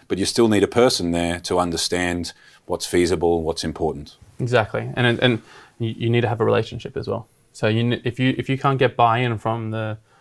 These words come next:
Speaker 2: the facility manager, the building owner, or the site technician, you can't really make any benefits on site either. So it's really about saying, "This is, a-, as a group, we're making the, we're fixing this site, we're making it better. We're doing this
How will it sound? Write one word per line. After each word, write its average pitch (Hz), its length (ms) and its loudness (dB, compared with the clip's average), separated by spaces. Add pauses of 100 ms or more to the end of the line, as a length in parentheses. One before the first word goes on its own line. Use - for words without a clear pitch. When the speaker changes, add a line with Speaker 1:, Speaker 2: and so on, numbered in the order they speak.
(220)
Speaker 2:
the 107 360 -2
facility 127 400 2
manager, 120 340 0
the 110 60 2
building 120 360 0
owner, 117 320 -2
or 107 100 0
the 123 80 -12
site - 260 -4
technician, 170 540 -4 (360)
you 123 100 -2
can't 151 220 2
really 117 180 4
make 110 200 0
any 107 240 -4
benefits 131 520 0
on 107 80 -6
site 110 220 -2
either. 131 260 -6 (420)
So 123 120 2
it's 113 100 -2
really 160 240 8
about 135 180 8
saying, 110 380 0 (220)
"This 143 240 -2
is, 120 320 0 (240)
a-, 127 200 6
as 135 140 4
a 131 60 8
group, 156 420 8
we're 127 100 6
making 120 340 2
the, 107 220 -2
we're 123 140 0
fixing 120 400 -2
this 107 140 -6
site, - 160 -6
we're 113 60 -2
making 123 260 0
it 110 160 -6
better. 110 280 -2 (480)
We're 110 200 4 (100)
doing 165 300 8
this 147 320 2